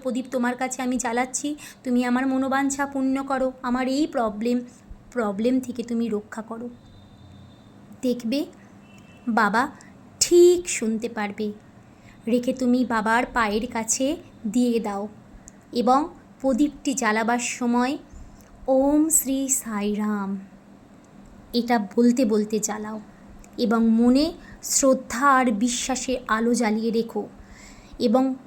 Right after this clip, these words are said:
মনে কিন্তু ডাউট রেখো না যে এটা আমার মনোবাঞ্ছাটা পূর্ণ হবে কি না।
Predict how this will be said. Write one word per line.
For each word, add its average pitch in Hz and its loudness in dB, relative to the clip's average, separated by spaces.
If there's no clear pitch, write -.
মনে 262 6
কিন্তু 392 2
ডাউট 254 2
রেখো 294 0
না 269 0
যে 269 0
এটা 277 -2
আমার 349 0
মনোবাঞ্ছাটা 359 2
পূর্ণ 359 2
হবে 349 0
কি 349 -4
না। 208 0